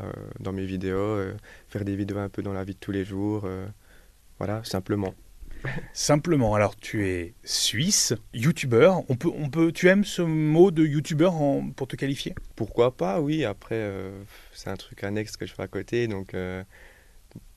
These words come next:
Speaker 1: pourquoi pas, ouais. Après, euh, ça me décrit pas forcément, vu que c'est quelque chose que je fais vraiment à côté, euh,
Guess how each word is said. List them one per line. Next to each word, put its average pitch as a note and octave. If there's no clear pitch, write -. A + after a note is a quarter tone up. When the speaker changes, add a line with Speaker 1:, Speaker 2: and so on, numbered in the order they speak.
Speaker 1:
pourquoi G#2
pas, G2
ouais. F#2+
Après, F#2+
euh, F#2+
ça -
me F#2+
décrit -
pas F#2+
forcément, G#2
vu F#2+
que -
c'est F#2+
quelque -
chose -
que -
je -
fais -
vraiment G2
à F#2+
côté, F#2+
euh, F#2